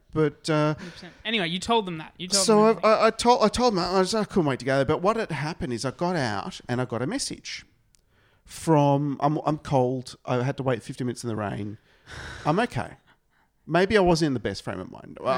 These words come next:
Speaker 2: That's
Speaker 1: I'm,
Speaker 2: fair
Speaker 1: yeah,
Speaker 2: enough.
Speaker 1: all right.
Speaker 2: Yeah, yeah, yeah.
Speaker 1: So this casting call, I get this note, right? Um,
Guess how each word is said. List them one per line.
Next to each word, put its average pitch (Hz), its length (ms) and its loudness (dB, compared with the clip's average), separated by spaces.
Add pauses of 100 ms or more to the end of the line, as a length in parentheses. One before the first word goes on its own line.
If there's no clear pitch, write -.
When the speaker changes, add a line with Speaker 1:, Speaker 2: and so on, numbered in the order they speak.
Speaker 2:
That's 147 120 -10
Speaker 1:
I'm, - 40 -16
Speaker 2:
fair 165 120 -2
Speaker 1:
yeah, - 100 2
Speaker 2:
enough. 180 140 0
Speaker 1:
all 185 60 0
right. - 200 -2
Speaker 2:
Yeah, 165 280 -10
yeah, 156 60 -12
yeah. 156 240 -12 (140)
Speaker 1:
So 214 760 4
this 180 220 0
casting 180 560 0
call, 170 220 2
I 147 80 2
get 185 160 -4
this 165 180 -4
note, 123 280 0
right? 104 300 -4 (1300)
Um, 135 720 2